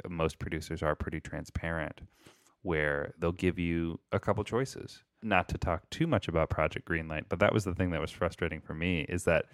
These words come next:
Jason had that decision, right? They, like, just the episode beforehand,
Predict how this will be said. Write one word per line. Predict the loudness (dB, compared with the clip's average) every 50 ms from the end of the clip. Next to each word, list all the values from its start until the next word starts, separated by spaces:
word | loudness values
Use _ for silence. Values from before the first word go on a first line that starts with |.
| -18 -14 2
Jason | 6 6 6 6 4 4
had | 6 8 8 8 8
that | 8 6 6
decision, | 4 2 4 4 4 6 4 2 0 -2 -6 -12 _ -20 -20 _ _ _ 6
right? | 6 6 8 8
They, | 6 4 4 6
like, | 6 6 8 8 6 4 -2 -10 -20 _ _ _ _ _ _
just | 4 6 6 6 8
the | 8 8
episode | 8 8 6 6 8 8 8 8
beforehand, | 8 4 8 8 10 10 10 8 8 6 4 4 4 2 0 -2 -6